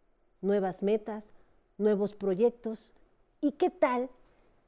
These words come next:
si uno de nuestros nuevos proyectos es el matrimonio? Matrimonio en esta etapa de nuestra vida. Primeras nupcias,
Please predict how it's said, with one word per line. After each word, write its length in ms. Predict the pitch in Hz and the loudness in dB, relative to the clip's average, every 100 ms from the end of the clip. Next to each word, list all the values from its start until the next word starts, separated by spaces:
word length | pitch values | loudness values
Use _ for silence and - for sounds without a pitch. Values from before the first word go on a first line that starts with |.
| _ | _
si 400 | - 233 233 240 320 | -2 6 6 6 4
uno 280 | 269 277 | 4 6
de 140 | 247 214 | 6 4
nuestros 420 | 202 185 190 190 | 2 -2 -4 0
nuevos 300 | 220 226 220 | 2 2 0
proyectos 680 | - 190 190 202 208 214 - | -2 0 2 0 0 -2 2
es 260 | 208 208 - - | 2 2 0 -4
el 240 | 185 185 | 0 2
matrimonio? 960 | 185 170 - 175 185 196 190 175 151 - - - _ | 0 -2 -2 -2 2 2 2 2 -4 -10 -20 -20 _
Matrimonio 640 | 214 220 240 240 240 285 294 | 0 2 4 4 4 4 4
en 100 | 277 | 4
esta 200 | 262 - | 0 -2
etapa 340 | 262 254 247 | 0 0 0
de 100 | 240 | 2
nuestra 400 | 226 208 - 202 | 2 0 -4 -4
vida. 320 | 220 254 226 - _ _ _ _ _ | -2 -4 -6 -14 _ _ _ _ _
Primeras 460 | 196 196 202 185 | -2 0 0 0
nupcias, 560 | 196 214 - 247 254 | -2 -4 -4 -6 -6